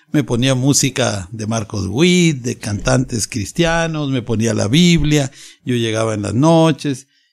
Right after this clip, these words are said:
y yo le decía, bueno, pues la Biblia es una historia, es una crónica muy hermosa. Hoy declaro que la palabra de Dios en la Biblia es una palabra vigente, viva y activa y actuante.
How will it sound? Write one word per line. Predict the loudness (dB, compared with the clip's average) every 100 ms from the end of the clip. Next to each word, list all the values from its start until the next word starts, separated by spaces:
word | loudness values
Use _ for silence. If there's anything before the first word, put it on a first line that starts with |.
| _
y | -8
yo | -6 -6
le | -6
decía, | -8 -8
bueno, | -6 -6 -6
pues | -6 -4
la | 0
Biblia | 2 2 0 0
es | -2 -4 -4
una | -6 -8
historia, | -10 -10 -10 -10 -10
es | -10
una | -10 -10
crónica | -8 -6 -6 -8 -6
muy | -4
hermosa. | -4 -4 -4 -6 -8 -12 -16 -20 -20 _ -10
Hoy | -4
declaro | -2 -4 -4 -4 -6
que | -8 -8
la | -8
palabra | -6 -6 -4 -6
de | -6
Dios | -6 -6
en | -6 -6
la |
Biblia | -6 -4 -4
es | 0 2
una | 2 0
palabra | -6 -10 -8 -8 -8
vigente, | -8 -6 -6 -8 -12 -12
viva | -12 -10 -10
y | -12
activa | -12 -10 -8 -8
y | -12
actuante. | -10 -8 -6 -6 -10